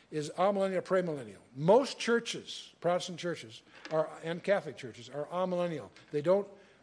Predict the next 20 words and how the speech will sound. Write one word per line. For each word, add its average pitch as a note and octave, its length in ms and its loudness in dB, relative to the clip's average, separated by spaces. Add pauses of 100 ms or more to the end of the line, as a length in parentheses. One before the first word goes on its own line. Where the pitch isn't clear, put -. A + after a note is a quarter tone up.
really F3+ 280 4
focus G3 500 -2
on E3 140 -4
the E3 80 -2
idea D#3+ 220 0
of D3 60 -4
Jesus D3+ 280 -4
coming G3 240 -4
back F3 240 0
to C#3+ 100 -4
rule F3 280 0
the G3 40 -4
planet F#3 320 -2
Earth D#3 240 -2 (180)
from D#3+ 160 -2
a - 20 -2
literal F3 340 2
throne E3 420 -2 (200)
in E3+ 160 -2
Israel. C#3 320 -4